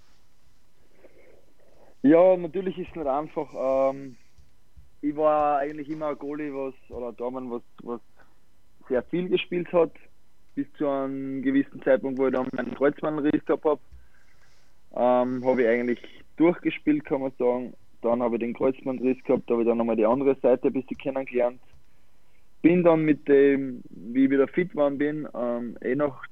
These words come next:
zum G A K wieder gekommen. Dann hab, war ich Einzeldormann, hab dann, glaub ich, auch sehr gut, ähm, performt. Und ja, dann ist leider die nächste Verletzung gekommen und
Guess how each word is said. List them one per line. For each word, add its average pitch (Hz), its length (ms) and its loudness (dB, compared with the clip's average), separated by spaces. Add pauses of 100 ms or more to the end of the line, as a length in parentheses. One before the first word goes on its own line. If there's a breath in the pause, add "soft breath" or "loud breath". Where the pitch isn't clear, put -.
zum 135 120 -6
G 123 80 2
A 120 80 2
K 123 280 2
wieder 151 160 2
gekommen. 147 520 -4 (1400)
Dann 151 520 2
hab, 139 180 4
war 131 140 6
ich 131 120 4
Einzeldormann, 165 840 0 (680)
hab 127 200 -4
dann, 131 300 -4
glaub 120 200 2
ich, 120 100 4
auch 120 400 6 (100)
sehr 120 160 -8
gut, 127 240 -10 (480)
ähm, 113 340 -10
performt. 139 600 -2 (840)
Und 123 720 -6 (680)
ja, 110 340 4 (540)
dann 120 760 -4
ist 123 120 -6
leider 127 260 6
die 135 80 -2
nächste 139 400 0
Verletzung 156 520 2
gekommen 160 520 0
und 139 320 -6